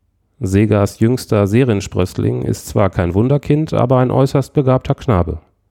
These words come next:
Schon im zarten Alter zählt er zu den besten Jump'n'Run-Artisten weltweit. Zwei Punkte verhindern allerdings, dass er seinem großen Vorbild Mario aus der Nintendo-Sippschaft den Rang wortwörtlich abläuft.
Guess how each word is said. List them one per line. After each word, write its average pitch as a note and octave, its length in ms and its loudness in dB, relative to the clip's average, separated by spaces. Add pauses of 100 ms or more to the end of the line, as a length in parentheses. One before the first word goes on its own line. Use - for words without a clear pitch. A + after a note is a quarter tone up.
(420)
Schon A2+ 200 0
im G#2+ 120 0
zarten C3+ 340 -2
Alter A#2+ 460 0
zählt G2 280 2
er F#2 120 0
zu - 120 -4
den E2 220 -2
besten A2+ 440 -2
Jump'n'Run-Artisten F#2+ 1200 0
weltweit. D#2+ 680 -2 (1040)
Zwei A2 280 -2
Punkte C#3+ 360 -2
verhindern C3 440 2
allerdings, B2+ 680 0
dass B2 200 -2
er A2+ 100 0
seinem G#2+ 280 0
großen B2 340 0
Vorbild B2+ 460 2
Mario A2+ 560 2
aus G2 240 0
der F#2 260 4
Nintendo-Sippschaft F#2+ 960 0
den G2 160 2
Rang A#2 480 0
wortwörtlich G#2+ 720 2
abläuft. E2+ 560 -6